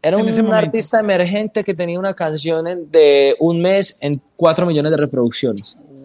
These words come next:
Speaker 2: ¡Wow! Orgánicos,
Speaker 1: Entonces,
Speaker 2: lo,
Speaker 1: orgánicos.
Speaker 2: lo que, lo que llaman orgánico, no comprado, ni, ni, ni, tú, tú no le metías un peso a
Speaker 1: Yo,
Speaker 2: eso, mejor
Speaker 1: no,
Speaker 2: dicho.
Speaker 1: yo le dije a él, yo, "¿Usted cree que no tengo ni pa' los pasajes pa' venirme aquí en un carro, ni pa' el almuerzo que me lo dan acá?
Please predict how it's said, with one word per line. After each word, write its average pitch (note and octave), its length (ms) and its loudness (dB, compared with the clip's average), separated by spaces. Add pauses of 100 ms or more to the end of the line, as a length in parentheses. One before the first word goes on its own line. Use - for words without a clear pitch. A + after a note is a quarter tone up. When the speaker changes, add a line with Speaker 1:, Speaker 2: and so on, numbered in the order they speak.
(120)
Speaker 2:
¡Wow! F#3+ 420 -4 (1300)
Orgánicos, A3+ 840 0
Speaker 1:
Entonces, E3+ 60 -4 (140)
Speaker 2:
lo, C3 80 6
Speaker 1:
orgánicos. D3+ 600 2
Speaker 2:
lo B2 100 4
que, A3+ 60 0
lo A3+ 80 0
que G#3+ 120 -2
llaman B3 240 2
orgánico, G#3+ 720 -2
no F#3 220 -4
comprado, B3 840 -2
ni, F#3 480 -6
ni, E3+ 300 -10 (320)
ni, A3 160 -6
tú, G3+ 340 -14
tú B3+ 160 -2
no D#4+ 80 0
le G4+ 120 -2
metías D4 340 0
un D#4 100 0
peso A#3+ 320 0
a F#3 80 2
Speaker 1:
Yo, F#3 80 6
Speaker 2:
eso, C3+ 140 -2
mejor D3+ 200 -2
Speaker 1:
no, G#3+ 200 6
Speaker 2:
dicho. G3 100 4
Speaker 1:
yo G#3 80 4
le G#3+ 160 4
dije A#3 160 6
a A#3 220 4
él, F3+ 160 -4
yo, E3+ 300 -4 (260)
"¿Usted F3+ 220 -6
cree A3 180 0
que F#3+ 200 -6
no F3 180 -8
tengo G#3+ 260 -6
ni G3+ 140 -8
pa' F3+ 180 -2
los E3+ 200 -4
pasajes F3+ 580 0
pa' F3 160 0
venirme E3+ 320 -4
aquí G3+ 280 -6
en G3 140 -6
un G3+ 160 -6
carro, F#3+ 560 2
ni F#3+ 160 -4
pa' D#3+ 180 2
el D#3+ 80 4
almuerzo D#3+ 720 -2
que G3 100 -8
me F3 140 -6
lo E3 100 -2
dan E3 160 -4
acá? F#3+ 440 0